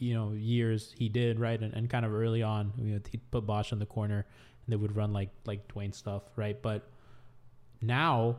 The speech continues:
you know, modern Spo stuff, you know, since Dwayne left to Chicago, uh, they've really kind of shifted from, okay, that corner is vacated and a guy's gonna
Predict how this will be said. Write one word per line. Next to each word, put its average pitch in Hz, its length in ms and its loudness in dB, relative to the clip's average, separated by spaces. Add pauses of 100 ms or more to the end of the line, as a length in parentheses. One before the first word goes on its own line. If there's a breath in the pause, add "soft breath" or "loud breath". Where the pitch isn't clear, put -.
you 123 80 0
know, 107 160 0
modern 113 640 2
Spo 147 340 0
stuff, 107 460 -4
you 110 100 0
know, 98 160 -4 (100)
since - 480 -4
Dwayne 110 240 0
left 110 220 -2
to - 40 -12
Chicago, 113 600 0 (640 soft breath)
uh, 101 180 0
they've 107 220 0
really 117 260 4
kind 113 240 0
of 101 160 0
shifted 117 420 -2
from, 107 280 -2
okay, 123 400 2
that 120 240 0
corner 147 260 2
is 117 80 2
vacated 117 560 0 (480 soft breath)
and 110 320 0
a 117 80 -2
guy's 120 320 2
gonna 117 300 0